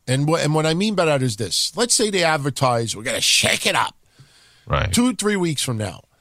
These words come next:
Speaker 1: we're gonna have a special episode from eight P M to ten P M Monday Night Raw,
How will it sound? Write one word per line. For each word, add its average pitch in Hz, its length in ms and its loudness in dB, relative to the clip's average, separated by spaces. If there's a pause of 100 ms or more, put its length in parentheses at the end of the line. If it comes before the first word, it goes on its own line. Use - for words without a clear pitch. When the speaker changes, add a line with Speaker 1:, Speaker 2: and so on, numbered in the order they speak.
(300)
Speaker 1:
we're 127 100 -4
gonna 170 140 2
have 151 100 0
a 131 60 0
special 165 800 0
episode 120 720 -2 (540)
from 104 260 -10
eight 175 220 0
P 190 180 -2
M 180 160 0
to 165 80 -2
ten 165 280 -2
P 156 200 -4
M 156 100 0
Monday 156 340 -2
Night 165 200 0
Raw, 139 380 0